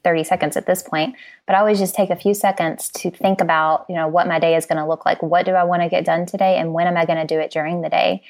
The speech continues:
And that always includes my workout. Like, what time today am I gonna get my workout in? Um,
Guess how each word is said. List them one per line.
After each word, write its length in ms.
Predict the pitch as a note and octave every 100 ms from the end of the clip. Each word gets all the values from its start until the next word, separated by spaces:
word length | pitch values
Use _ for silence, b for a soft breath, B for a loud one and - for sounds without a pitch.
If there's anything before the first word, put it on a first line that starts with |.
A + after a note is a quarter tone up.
| B B
And 100 | F#3
that 140 | F3 F3+
always 320 | F#3 F#3 E3
includes 760 | E3 - G#3+ G#3+ F#3 E3 -
my 120 | D#3+ D#3
workout. 500 | F3 G#3+ - - -
Like, 140 | E3+
what 340 | E3 E3+ F#3+
time 240 | - F3+ F3
today 180 | E3 D#3+
am 120 | D#3+
I 100 | D#3
gonna 180 | E3 D#3
get 140 | -
my 100 | D#3
workout 360 | F3 G#3 - -
in? 320 | - - - b b b -
Um, 480 | E3 D#3 D3+ D#3